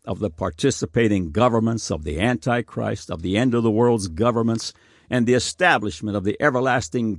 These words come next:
kingdom of Jesus Christ, the King of Kings and Lord of Glory. God said, Second Kings twenty-four ten through seventeen, At that time the servants of Nebuchadnezzar, king of Babylon, came up against Jerusalem, and the city was besieged.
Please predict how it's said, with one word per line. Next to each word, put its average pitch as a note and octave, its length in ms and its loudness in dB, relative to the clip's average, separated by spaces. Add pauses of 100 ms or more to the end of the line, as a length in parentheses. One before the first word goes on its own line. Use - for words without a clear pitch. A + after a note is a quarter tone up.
kingdom B2+ 400 0
of F#2 120 -6
Jesus A#2+ 520 0
Christ, B2 480 -2
the E2 200 -14
King F3 220 2
of C#3 140 0
Kings F2 520 -2 (380)
and F2+ 260 0
Lord F#2+ 460 2 (340)
of E2+ 240 -6
Glory. D#2 580 -4 (520)
God C#3+ 300 4
said, E3 320 2
Second D#3+ 480 0
Kings D#3 340 2
twenty-four D3+ 640 2
ten D3+ 280 0
through C#3+ 220 2
seventeen, B2+ 880 0 (380)
At D3 200 2
that D#3+ 260 4
time D#3+ 300 2
the C3+ 100 2
servants D3+ 440 0
of C3+ 140 -2
Nebuchadnezzar, C#3+ 840 0
king D3 280 0
of B2 120 0
Babylon, C3 600 2
came C3+ 260 2
up C#3+ 180 0
against A#2+ 400 -2
Jerusalem, B2+ 640 2
and B2 120 4
the A#2+ 80 4
city C#3+ 340 2
was C3 200 2
besieged. B2 800 2